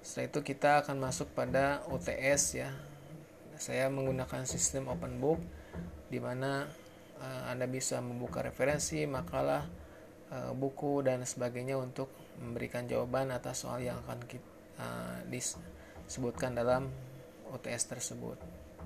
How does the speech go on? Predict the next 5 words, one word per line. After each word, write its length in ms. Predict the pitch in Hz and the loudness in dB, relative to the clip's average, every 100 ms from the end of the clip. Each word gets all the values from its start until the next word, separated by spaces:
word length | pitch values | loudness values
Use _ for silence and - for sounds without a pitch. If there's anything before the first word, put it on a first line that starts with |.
| 170 - - 175 - - - - - - | -10 -10 -10 -10 -10 -10 -10 -10 -12 -8
Kemudian 720 | 127 127 131 139 147 160 165 165 - - - - - | -2 2 8 10 10 8 6 0 -10 -14 -16 -16 -6
pada 240 | 127 131 | 2 2
kelompok 720 | 127 135 135 131 135 135 135 - - - - - - 139 | 4 4 4 4 8 10 8 4 -16 -16 -18 -18 -10 -8
aksiologi 880 | 135 - 139 135 135 135 165 147 | -4 0 4 6 6 6 4 4
ya 80 | 139 | 2